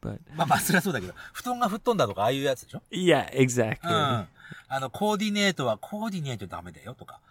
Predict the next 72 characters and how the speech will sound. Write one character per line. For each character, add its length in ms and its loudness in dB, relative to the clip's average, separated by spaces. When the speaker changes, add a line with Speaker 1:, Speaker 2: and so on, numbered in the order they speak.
Speaker 2:
そ 180 -14
う 40 -10
い 20 -10
う 20 -10
や 40 -14
つ 120 -18
ね。 160 -14
Speaker 1:
Exactly. 760 -2
Speaker 2:
<laughs> 1400 -10
は 80 -20
い。 60 -20
ど 80 -20
う 100 -20
ぞ。 80 -10
<laughs> 800 -8
こ 80 -2
れ 60 -2
さ、 200 6
こ 140 0
の 140 2
コ 120 -4
ー 80 -2
デ 80 -6
ィ 20 -8
ネ 120 -6
ー 40 -6
ト 100 -4
は 80 0
コ 160 -2
ー 60 -2
デ 80 -4
ィ 20 -8
ネ 100 -4
ー 20 -4
ト 80 -10
ダ 120 2
メ 100 -4
だ 80 -4
よ 100 -4
っ 40 -14
て、 240 -10
俺、 300 -6
昔 340 -4
エ 160 0
イ 40 2
ブ 120 -4
に 180 -8
な 100 -6
ん 20 -20
か 80 -10
み 120 -6
ん 40 -6
な 80 0
の 100 -6
前 140 -4
で 100 -16
言 80 -10
っ 40 -12
て 180 -10
っ 20 -10
て 220 -18
リ 120 -12
ク 120 -8
エ 60 -4
ス 80 -12
ト 60 -16
し 60 -16
た 100 -14
こ 100 -16
と 100 -20
あ 20 -16
っ 40 -20